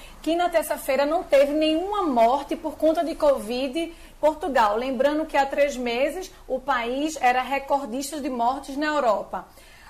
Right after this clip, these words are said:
A que se deve esse, essa boa notícia?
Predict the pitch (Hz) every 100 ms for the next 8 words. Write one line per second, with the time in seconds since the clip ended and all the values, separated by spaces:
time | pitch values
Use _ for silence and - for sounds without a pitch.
0 | - 370 370 403 - 302 214 233 233 233
1 | 277 - 254 262 302 - 311 247 262 262
2 | 226 262 311 330 330 220 202 - 190